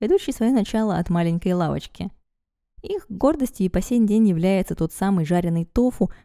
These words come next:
обмазанный сладковатой пастой мисо. Попробовав его, могу сказать, что тофу весьма неплох,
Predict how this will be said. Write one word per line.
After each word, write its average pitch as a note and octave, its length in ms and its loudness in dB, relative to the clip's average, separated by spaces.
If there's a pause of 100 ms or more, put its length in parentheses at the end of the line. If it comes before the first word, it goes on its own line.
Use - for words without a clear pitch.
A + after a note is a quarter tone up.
обмазанный G3+ 540 2
сладковатой E3+ 560 -2
пастой E3+ 380 -2
мисо. E3+ 420 -2 (800)
Попробовав F4+ 500 0
его, F4+ 360 0 (160)
могу A3+ 340 0
сказать, D4 320 0
что - 220 -4 (180)
тофу B3+ 340 2
весьма F#3+ 280 0
неплох, E3+ 420 -2